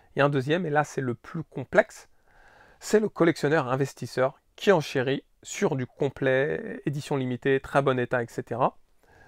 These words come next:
Soit pour revendre, c'est un revendeur,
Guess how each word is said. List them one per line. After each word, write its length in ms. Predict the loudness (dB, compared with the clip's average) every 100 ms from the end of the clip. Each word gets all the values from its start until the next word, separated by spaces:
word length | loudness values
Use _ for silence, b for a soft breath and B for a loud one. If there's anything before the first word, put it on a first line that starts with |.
| b b b b b b b
Soit 360 | 0 10 10 10
pour 320 | 6 -2 2 8
revendre, 580 | 8 10 6 4 -2 -8
c'est 160 | -10 -6
un 40 |
revendeur, 580 | -2 0 2 2 2